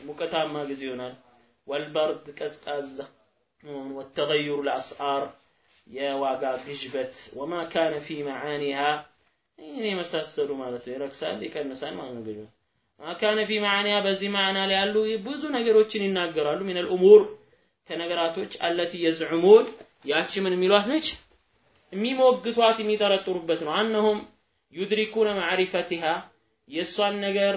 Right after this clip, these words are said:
እውቀቷን ይደርሱበታል። ቢሰይሪል ከዋኪብ በከዋክብት ምን ጉዞ ቢሰይር ማለት ማለት በጉዞ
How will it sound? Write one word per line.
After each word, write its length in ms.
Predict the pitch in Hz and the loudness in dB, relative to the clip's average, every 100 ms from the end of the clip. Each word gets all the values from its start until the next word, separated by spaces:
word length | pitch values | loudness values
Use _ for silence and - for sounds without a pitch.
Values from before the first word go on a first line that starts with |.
| - | 2
እውቀቷን 600 | 190 196 208 208 208 208 208 175 | 2 4 2 4 4 2 -2 -4
ይደርሱበታል። 840 | 175 185 180 175 160 165 190 214 - _ _ _ _ 151 | 2 2 2 -4 -2 0 0 -2 -4 _ _ _ _ -14
ቢሰይሪል 480 | 160 190 185 175 165 | -2 2 2 2 0
ከዋኪብ 520 | 156 147 143 127 117 _ - | 0 2 0 -6 -14 _ -16
በከዋክብት 880 | 139 170 165 170 170 - 175 - - | -8 -2 0 0 -4 -10 -12 -14 -10
ምን 180 | 160 170 131 _ _ _ _ _ _ - | -6 -6 -6 _ _ _ _ _ _ -10
ጉዞ 180 | 180 175 120 - _ _ _ _ _ _ _ _ _ _ _ _ _ _ _ _ | -6 -4 -4 -8 _ _ _ _ _ _ _ _ _ _ _ _ _ _ _ _
ቢሰይር 340 | 147 - 180 170 | -10 2 4 4
ማለት 220 | 180 185 | 2 -2
ማለት 220 | 196 233 - _ _ _ _ _ _ - | -4 -4 -10 _ _ _ _ _ _ -2
በጉዞ 440 | 170 180 175 151 | 0 0 -4 -6